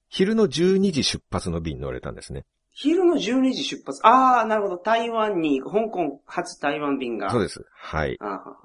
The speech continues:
Speaker 1: 当然、もう機体も機長もシーエーさんも一新されて。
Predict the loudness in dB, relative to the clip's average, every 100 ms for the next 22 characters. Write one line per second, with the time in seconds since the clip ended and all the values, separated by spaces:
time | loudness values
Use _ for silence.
0 | -20 _ _ _ -4 -2 0 -4 -2 -2
1 | -2 -4 -4 -2 -2 -2 -4 0 0 -2
2 | -4 -2 2 2 2 -2 -8 -10 -10 -4
3 | -2 -2 -4 -4 -6 -4 -6